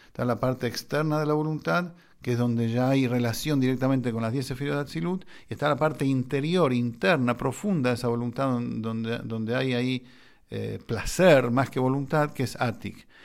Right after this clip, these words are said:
En Atik, dice, también hay diez sefirot. Y no hay Keilim en Atik. En Atik todavía no se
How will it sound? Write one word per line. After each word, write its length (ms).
En 220
Atik, 640
dice, 200
también 420
hay 160
diez 240
sefirot. 640
Y 140
no 140
hay 100
Keilim 400
en 120
Atik. 460
En 140
Atik 240
todavía 560
no 260
se 500